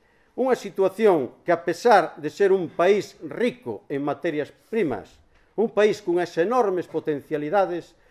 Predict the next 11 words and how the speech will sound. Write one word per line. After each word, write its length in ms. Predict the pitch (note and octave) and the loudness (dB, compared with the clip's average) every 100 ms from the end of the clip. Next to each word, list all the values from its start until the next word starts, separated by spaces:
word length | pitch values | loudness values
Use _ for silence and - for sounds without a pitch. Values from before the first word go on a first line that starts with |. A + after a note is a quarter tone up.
| _ _ | _ _
estamos 560 | F3 - B3+ A#3+ G3+ | -4 0 2 2 2
permanentemente 1120 | - G#3 F#3 F#3+ G3+ G3 - G3 A#3 A3 G3 | -2 -2 0 0 2 0 -2 0 2 0 -4
condenados 800 | F#3 F3+ D#3+ F3+ A3 F#3 F#3+ - _ _ _ | -4 -4 -2 0 0 0 -4 -6 _ _ _
a 60 | D#3 | 0
un 240 | G3 D#3+ | 0 0
paro 240 | F3+ E3+ D#3+ | -2 0 -2
estructural, 800 | - D3+ - - D#3 F3+ E3+ - - | -6 -12 -12 -4 2 2 0 -6 -14
a 80 | - | 0
unha 180 | F3+ F#3 | 4 4
emigración 540 | F3 E3 D#3+ D#3 E3+ D#3 | 2 0 -2 -2 -4 -4
estructural, 800 | C3 C#3+ A#2+ B2+ E3 E3+ D#3+ | -6 -14 -14 -2 0 2 0